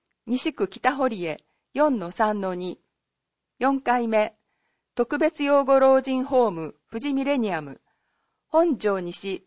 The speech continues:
二の六の十五。内容、一回目から三回目、ボランティア活動、紙芝居実演についての講座。四回目、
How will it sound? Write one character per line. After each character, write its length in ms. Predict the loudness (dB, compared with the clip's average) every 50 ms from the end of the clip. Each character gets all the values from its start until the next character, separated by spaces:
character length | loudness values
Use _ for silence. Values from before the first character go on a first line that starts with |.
| _ _ _
二 140 | -6 -4 0
の 180 | 0 0 0 -2
六 280 | -4 -6 -6 -4 -4
の 180 | -2 -2 -4 -4
十 240 | -4 -4 -2 -2 -2
五。 260 | -2 -4 -6 -6 -10 _ _ _ _ _ _ _ _ _ _ _ _ _ _ _ _ -4
内 320 | 0 2 2 2 2 0 0
容、 380 | 2 2 2 2 0 -2 -6 _ _ _ _ _ _ _ _ _ _ _ _ _ -8
一 160 | -8 -8 _
回 220 | _ -2 0 0 0
目 100 | 0 0
か 140 | 0 -2 -2
ら 100 | -2 -2
三 260 | 0 0 0 0 0
回 280 | 0 -2 -2 -2 -2
目、 260 | -4 -4 -6 -6 -8 -12 _ _ _ _ _ _ _ _ _ _
ボ 140 | -4 0 2
ラ 140 | 2 2 2
ン 120 | 0 -2
テ 100 | -2 0
ィ 80 | 0 0
ア 80 | 0
活 320 | -2 -6 -8 -8 -8 -6 -4
動、 320 | -2 -2 -2 -4 -8 -12 _ _ _ _ _ -8
紙 240 | -4 -2 -2 -2 -2
芝 260 | 0 4 6 6 6
居 80 | 4 2
実 280 | -4 -12 -8 -6 -4
演 120 | -4 -2 -4
に 120 | -4 -6
つ 120 | -6 -8
い 100 | -8 -8
て 140 | -8 -8 -10
の 140 | -10 -12 -10
講 280 | -6 -2 0 0 0 0
座。 280 | 0 -2 -2 -2 -4 _ _ _ _ _ _ _ _ _ _ _ _ _ _ _ _ _ _ _ _ _ _ _
四 240 | -2 -2 -2 -2 0
回 260 | 2 2 2 2 0
目、 280 | 0 0 -2 -2 -4